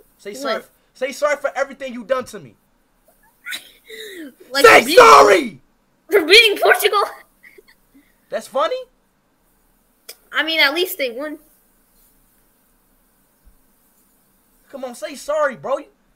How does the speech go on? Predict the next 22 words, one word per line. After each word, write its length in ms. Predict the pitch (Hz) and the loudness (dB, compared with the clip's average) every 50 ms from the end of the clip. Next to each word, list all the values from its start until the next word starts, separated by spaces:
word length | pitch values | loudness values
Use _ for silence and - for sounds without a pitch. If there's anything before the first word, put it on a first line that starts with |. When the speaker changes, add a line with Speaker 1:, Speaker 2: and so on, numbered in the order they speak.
| _ _ | _ _
Speaker 1:
you 100 | - 277 320 | -12 -8 -4
had 160 | 339 349 339 | -4 -4 -4
me 80 | 339 294 | -6 -14
Speaker 2:
All 60 | 254 - - | -16 -12 -6
right, 200 | 254 285 330 359 370 | 0 2 2 2 2
Speaker 1:
crying, 100 | 359 294 | 0 -2
Speaker 2:
sorry. 360 | 311 339 381 349 285 254 226 | 0 2 2 4 2 2 -4
Speaker 1:
bro. 120 | 185 175 _ _ _ _ _ _ _ _ _ | -6 -16 _ _ _ _ _ _ _ _ _
Speaker 2:
They're 200 | - 262 381 392 | -2 2 2 2
sorry. 600 | - - - 320 370 427 392 285 208 185 185 202 _ _ _ _ _ _ _ _ _ _ _ _ _ | 2 0 -2 2 2 2 2 0 -2 -8 -14 -20 _ _ _ _ _ _ _ _ _ _ _ _ _
Speaker 1:
Come 180 | - - 370 | -20 -12 -8
on, 180 | 330 330 311 247 | -8 -8 -8 -6
bro. 120 | 175 277 - | -8 -10 -10
That's 180 | 466 427 - | -10 -14 -12
not 200 | - 311 302 - | -12 -12 -12 -12
cool. 260 | - - 302 339 339 330 | -16 -18 -16 -14 -14 -14
And 120 | 311 320 | -14 -16
you 100 | 381 415 | -20 -16
laughing 340 | 196 247 285 302 302 294 320 | -16 -14 -14 -14 -14 -16 -16
about 280 | 427 - 311 320 311 - | -12 -10 -10 -10 -10 -10
that, 200 | 311 320 320 320 | -12 -12 -12 -14
bro? 100 | - | -16